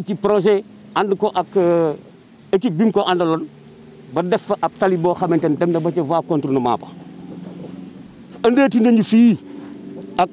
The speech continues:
conseil municipal am jàpp, di sonn, guddi, bëccëg, suba, ngoon, fu mu toog ak président, fu mu toog ak président mareyeur yi, li muy wax ak ñoom mooy nan laay def ba ngeen a marché central au poisson.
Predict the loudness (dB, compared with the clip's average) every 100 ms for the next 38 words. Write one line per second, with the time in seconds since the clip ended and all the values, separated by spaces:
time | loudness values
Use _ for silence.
0 | 0 2 4 2 2 0 0 0 0 0
1 | -2 0 0 -2 -12 -12 -20 -20 -20 -20
2 | -20 -20 -12 -4 -2 2 2 2 0 -2
3 | -14 -20 -20 -20 -20 -20 -12 0 2 4
4 | 0 -2 -8 -2 0 2 0 0 2 4
5 | 4 2 0 0 -2 -2 0 0 0 -2
6 | -2 0 0 0 -2 -2 -2 -2 0 -2
7 | -2 -2 -4 0 0 0 0 0 2 4
8 | 4 4 -2 _ -20 -20 -6 0 4 4
9 | 4 2 2 2 2 2 4 4 4 2
10 | 0 0 2 2 2 0 -2 -4 -2 -2
11 | -4 -4 -4 -6 -8